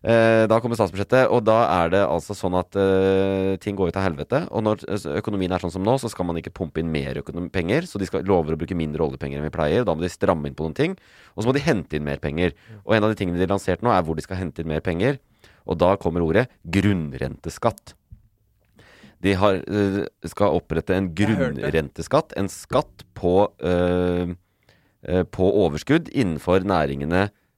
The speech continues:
Speaker 1: havvind, vind på land, eh, det som heter for, eh, kraftverk, altså der vi, vannkraftverk og sånn,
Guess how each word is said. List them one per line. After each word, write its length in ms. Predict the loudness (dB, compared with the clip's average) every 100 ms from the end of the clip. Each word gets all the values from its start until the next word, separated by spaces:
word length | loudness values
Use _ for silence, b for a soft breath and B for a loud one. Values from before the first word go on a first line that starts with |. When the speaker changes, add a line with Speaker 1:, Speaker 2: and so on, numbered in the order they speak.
| _
Speaker 1:
havvind, 840 | -4 0 2 2 -2 -2 -2 -2 -10 _ _ _ -8
vind 400 | 0 0 0 0
på 100 | 2
land, 340 | 4 4 0 -12 _ _ _ _ _
eh, 720 | 2 4 6 4 4 2 0
det 200 | 0 0
som 140 | 0 -2
heter 240 | -2 -4
for, 200 | -2 0
eh, 480 | 2 4 4 2 0 -4 -8 -8 -4
kraftverk, 640 | -2 -2 -2 0 0 -4
altså 180 | -6 0
der 140 | 0
vi, 160 | 0 -2 -4 -8 -4
vannkraftverk 540 | -2 -2 -4 -8 -8 -2
og 60 |
sånn, 160 | -2 -2